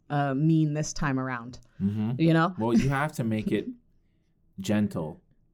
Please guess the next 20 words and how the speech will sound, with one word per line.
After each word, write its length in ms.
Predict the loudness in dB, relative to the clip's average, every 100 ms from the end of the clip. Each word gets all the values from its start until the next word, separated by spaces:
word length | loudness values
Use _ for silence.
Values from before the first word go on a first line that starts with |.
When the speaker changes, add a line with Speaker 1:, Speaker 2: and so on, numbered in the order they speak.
| _
Speaker 1:
Yeah. 260 | 2 2 0 -8 _ _ -4
Speaker 2:
And 100 | 2
Speaker 1:
You 60 | 4
Speaker 2:
you 40 |
Speaker 1:
gotta 140 | 4
Speaker 2:
have 80 | 2
to 60 | 2
Speaker 1:
ease 80 | 2
Speaker 2:
make 0 |
Speaker 1:
in. 180 | 2 2
Speaker 2:
it 40 | 0
subtle 560 | -2 -2 -2 -2 -6 -4
Speaker 1:
Mm-hmm. 280 | 2 4 2 -2
Speaker 2:
so 200 | -4 -4
she 180 | -4 -6
feels 480 | -6 -2 0 0 -2
like 140 | -6
she's 220 | -4 -6 -6
in 120 | -6
control. 500 | -8 -6 -6 -6